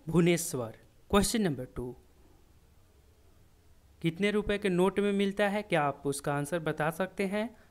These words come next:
तो कमेंट बॉक्स में कमेंट करिए। क्वेश्चन नंबर टू, पानीपत की तीसरी लड़ाई कब हुई थी?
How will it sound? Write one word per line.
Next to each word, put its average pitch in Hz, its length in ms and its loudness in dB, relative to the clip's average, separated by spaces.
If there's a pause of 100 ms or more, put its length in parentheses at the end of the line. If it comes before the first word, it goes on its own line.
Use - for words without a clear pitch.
(120)
तो 151 80 0
कमेंट 156 340 2
बॉक्स 160 240 -4
में 165 100 -2
कमेंट 135 320 -4
करिए। 135 440 -10 (380)
क्वेश्चन 202 280 4
नंबर 127 260 -2
टू, - 180 -14 (560)
पानीपत 190 680 8
की 156 200 -4 (280)
तीसरी 226 420 4
लड़ाई 135 440 -2 (200)
कब 202 180 10
हुई 156 280 2
थी? 117 200 -10